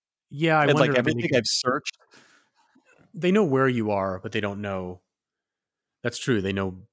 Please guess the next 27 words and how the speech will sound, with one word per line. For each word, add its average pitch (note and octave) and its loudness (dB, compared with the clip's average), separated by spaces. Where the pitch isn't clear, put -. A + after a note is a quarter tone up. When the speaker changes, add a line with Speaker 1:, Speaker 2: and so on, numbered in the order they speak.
Speaker 1:
Yeah, A#2+ -2
yeah. A#2+ 2
I G#2+ 2
mean, B2 2
they'd C3+ 4
have A#2+ 0
to G#2 -14
try. G#2+ -4
Yeah, A2 -2
if G2 -12
they C3+ 2
had C3+ 4
an A#2+ 0
email G#2+ 0
Speaker 2:
They B3+ 4
might C4 0
Speaker 1:
address. - -14
Speaker 2:
be D4+ -2
able A#3 -4
to C3 -8
do B2+ 2
it B2 -2
just B2+ -2
using A2+ -4
I F#2+ -2
P A#2 -2
addresses. - -6